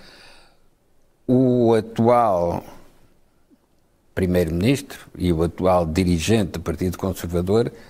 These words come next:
não poderá, não conseguirá evitar. Pode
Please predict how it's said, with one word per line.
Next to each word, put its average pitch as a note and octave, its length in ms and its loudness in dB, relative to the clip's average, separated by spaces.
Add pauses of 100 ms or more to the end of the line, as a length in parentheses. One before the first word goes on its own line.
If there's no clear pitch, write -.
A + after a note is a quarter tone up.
(120)
não A#2 540 2
poderá, G2 680 0
não G#2+ 440 2
conseguirá F#2+ 920 0
evitar. G2+ 800 0 (1400)
Pode D3+ 640 2